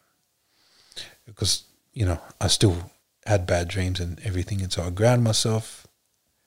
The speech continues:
hold my breath for seven seconds. I mean, breathe for seven seconds,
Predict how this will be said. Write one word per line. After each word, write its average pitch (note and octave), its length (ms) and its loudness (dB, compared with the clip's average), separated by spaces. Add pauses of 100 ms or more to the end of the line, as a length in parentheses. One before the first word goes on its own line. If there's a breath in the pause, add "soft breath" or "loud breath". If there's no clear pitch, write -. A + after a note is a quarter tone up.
(420)
hold A2+ 220 4
my G#2 100 6
breath G#2+ 280 4
for F2+ 80 -6
seven G#2 280 4
seconds. - 600 -2 (840)
I F#2 140 0
mean, F2 140 -4
breathe A#2 320 8
for - 120 -2
seven G#2 280 4
seconds, G2+ 420 -2